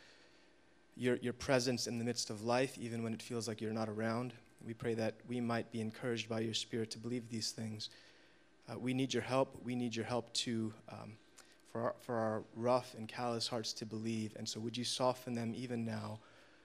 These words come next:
Would you take away distractions from our minds? Would you cause the anxieties that are on our hearts to be calmed even in these moments, that we might be able to hear from God himself? It's in Christ's name that we pray. Amen.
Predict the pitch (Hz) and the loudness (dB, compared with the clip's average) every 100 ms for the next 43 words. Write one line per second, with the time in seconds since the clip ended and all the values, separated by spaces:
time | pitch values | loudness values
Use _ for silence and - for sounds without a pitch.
0 | - - - - - - - - - - | -20 -20 -20 -20 -20 -20 -20 -20 -20 -8
1 | 117 117 123 139 127 123 120 107 - 123 | -4 -2 2 2 2 2 4 2 4 4
2 | 120 - 120 - 120 113 113 123 123 127 | 4 2 0 -2 0 0 2 2 2 0
3 | 127 - - - - - - - - - | -2 -4 -8 -20 -20 -20 -20 -20 -20 -6
4 | 113 120 127 120 113 113 110 120 120 120 | -4 2 4 4 4 2 2 4 4 4
5 | 113 113 113 113 117 117 - 123 120 - | 2 0 0 0 0 -2 0 0 0 -2
6 | 120 110 113 110 - - - - - 120 | -4 -2 -2 -2 -8 -20 -20 -14 -2 4
7 | 120 120 110 - 113 110 113 113 113 113 | 4 4 0 -4 -2 0 0 -2 -2 -2
8 | 113 113 - - - - - - - 113 | -2 -2 -2 -4 -10 -20 -20 -20 -8 -4
9 | 117 117 117 117 113 113 - - 123 - | 0 0 0 -2 -6 -6 -8 -4 -4 -4
10 | 117 110 110 107 101 107 107 - - - | -6 -4 -4 -4 -6 -6 -8 -14 -18 -20
11 | - - - - - - 110 127 - 110 | -20 -20 -20 -20 -10 -8 -4 -2 -2 -2
12 | 110 - 107 - 101 - - - 107 | -4 -8 -10 -10 -12 -10 -10 -6 -6